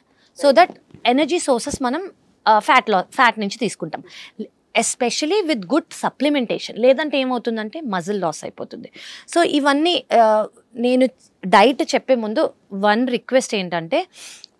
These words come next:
only do diet with specific instructions from a expert. ఎందుకు అంటే, మామూలుగా డైట్ చేసేస్తూ ఏమవుతుందంటే, ప్రోటీన్ లాస్ అయ్యి మజిల్ లాస్ అయిపోతుంది,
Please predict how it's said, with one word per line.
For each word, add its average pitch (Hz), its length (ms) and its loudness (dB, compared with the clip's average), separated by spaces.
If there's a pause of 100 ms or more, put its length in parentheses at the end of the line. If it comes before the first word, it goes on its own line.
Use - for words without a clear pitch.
only 302 420 4
do 294 120 0
diet 196 340 2 (120)
with 247 120 -2
specific - 720 -2 (600)
instructions 254 580 -2
from 208 280 -6
a 285 300 0 (240)
expert. 196 380 -2 (120)
ఎందుకు 240 360 0
అంటే, 220 360 0 (380)
మామూలుగా 277 460 6
డైట్ 220 380 2
చేసేస్తూ 226 340 -6
ఏమవుతుందంటే, 202 640 -6
ప్రోటీన్ 226 680 -4
లాస్ 180 340 0
అయ్యి 170 260 -8
మజిల్ 220 360 -2
లాస్ 180 220 0
అయిపోతుంది, - 520 -14